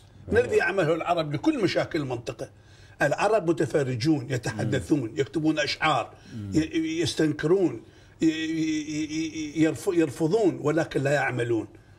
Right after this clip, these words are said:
Speaker 1: تركيا،
Speaker 2: آه.
Speaker 1: السياسة الجديدة في تركيا لهذه الدولة اللي في المنطقة أعطت تجربة جديدة. عندما فشل القوميين وفشل البعثيين وفشل الآخرون في السياسة، ظهرت السياسة التركية،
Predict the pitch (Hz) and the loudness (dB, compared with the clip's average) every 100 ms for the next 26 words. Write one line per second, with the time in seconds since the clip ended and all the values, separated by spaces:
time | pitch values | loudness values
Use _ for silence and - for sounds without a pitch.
0 | - 233 202 185 165 147 165 - - - | -8 -6 -4 -2 0 0 -4 -12 -20 -20
1 | - - 135 - 165 175 170 131 143 143 | -20 -6 -4 -2 -2 -2 -4 -4 -2 -4
2 | 110 156 131 139 - 131 131 156 160 123 | -4 -8 -8 -8 -6 -4 0 0 0 0
3 | 170 143 139 123 160 160 135 156 - 135 | 0 -2 -4 -4 0 0 -2 -6 -4 -6
4 | - - - - 208 190 147 123 135 160 | -4 -8 -4 -2 -2 -2 -4 -4 -4 -4
5 | 127 107 - - - - - - 151 151 | -4 -8 -14 -20 -20 -20 -12 -4 0 2
6 | 151 214 - 180 156 175 160 156 156 139 | 2 2 2 2 2 2 4 4 2 2
7 | 131 - 160 175 156 147 151 - 151 123 | 0 0 0 0 0 0 -2 0 0 0
8 | 131 - - 180 156 - 180 160 131 156 | -4 -4 -4 -2 -2 -4 0 -2 -2 -6
9 | 123 156 151 135 - 85 - - - - | -8 -2 0 0 -4 -12 -16 -20 -20 -20
10 | - - 214 214 202 156 170 - 170 170 | -12 2 2 4 0 0 -4 0 0 0
11 | 175 - 151 - 160 143 143 | -2 -2 -4 -2 -2 0 -2